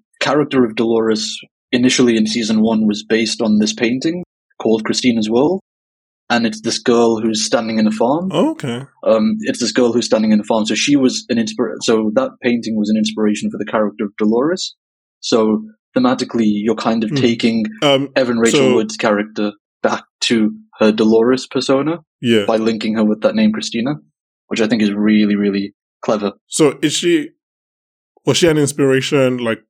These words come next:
Speaker 2: to the writers like Jonathan Nolan and
Speaker 1: Yeah.
Speaker 2: Lisa Joy, or, like, in the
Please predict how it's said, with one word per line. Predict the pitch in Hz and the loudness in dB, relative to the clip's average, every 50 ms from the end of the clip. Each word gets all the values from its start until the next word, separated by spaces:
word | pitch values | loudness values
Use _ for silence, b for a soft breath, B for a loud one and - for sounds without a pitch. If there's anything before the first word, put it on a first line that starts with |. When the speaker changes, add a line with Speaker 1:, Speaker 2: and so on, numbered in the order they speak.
| _ - | _ -4
Speaker 2:
to | - 127 113 104 | -2 0 -2 0
the | 98 117 | 0 0
writers | 107 113 120 123 120 - 147 127 | 2 2 2 2 2 0 0 2
like | 113 104 98 95 | 2 -2 -4 -2
Jonathan | - 104 98 95 113 107 104 | -2 -2 -2 -2 -4 -4 -2
Nolan | 107 107 107 107 107 104 104 | 0 0 0 0 0 0 0
and | 101 113 | 0 2
Speaker 1:
Yeah. | 113 110 110 110 | 2 2 2 2
Speaker 2:
Lisa | 101 95 117 101 | 0 -2 -4 -6
Joy, | 95 92 110 113 110 107 107 107 - - | -6 0 2 2 4 4 2 0 -2 -4
or, | 113 104 104 101 | -2 -2 0 0
like, | 101 95 - _ _ _ | -2 -4 -4 _ _ _
in | 135 117 107 107 | -2 0 0 0
the | 101 110 98 | -4 -6 -8